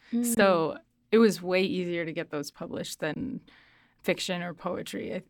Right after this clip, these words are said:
Speaker 2: I feel. I think I have been using this process that was shared by a comic artist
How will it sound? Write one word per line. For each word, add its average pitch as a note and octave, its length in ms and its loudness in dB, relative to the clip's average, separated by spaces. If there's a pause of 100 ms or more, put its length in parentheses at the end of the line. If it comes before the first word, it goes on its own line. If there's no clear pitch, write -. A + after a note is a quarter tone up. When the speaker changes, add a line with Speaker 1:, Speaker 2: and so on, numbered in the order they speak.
Speaker 2:
I E3 140 -4
feel. - 360 -6 (800)
I G#3 80 2
think C4 600 6 (800)
I C#4+ 540 6
have A#3 240 2
been A3+ 160 8
using G3+ 760 4 (120)
this F#3 200 0
process F#3 880 2
that F#3+ 120 4
was F#3+ 100 -2
shared F3+ 500 2
by F3 500 2
a - 60 -16
comic F#3+ 340 -2 (220)
artist G3+ 800 -2